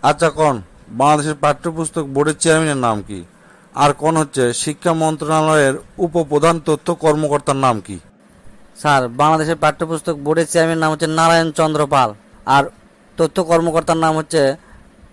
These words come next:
Speaker 2: সুবোধ চন্দ্র ঢালি।
Speaker 1: আচ্ছা, তারপর কোন ঢাকা বোর্ডের মাধ্যমিক ও উচ্চ মাধ্যমিক শিক্ষা বোর্ডের পরীক্ষা নিয়ন্ত্রকের নাম কি আর শিক্ষা মন্ত্রণালয়ের যুগ্ম প্রধানের নাম কি?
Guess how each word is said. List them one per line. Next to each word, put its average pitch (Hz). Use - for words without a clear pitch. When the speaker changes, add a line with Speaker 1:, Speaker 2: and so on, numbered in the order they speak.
Speaker 2:
সুবোধ 190
চন্দ্র 175
ঢালি। 143
Speaker 1:
আচ্ছা, 135
তারপর 151
কোন 139
ঢাকা 127
বোর্ডের 151
মাধ্যমিক 143
ও 156
উচ্চ 147
মাধ্যমিক 139
শিক্ষা 151
বোর্ডের 143
পরীক্ষা 170
নিয়ন্ত্রকের 139
নাম 123
কি 113
আর 123
শিক্ষা 151
মন্ত্রণালয়ের 160
যুগ্ম 185
প্রধানের 156
নাম 117
কি? 95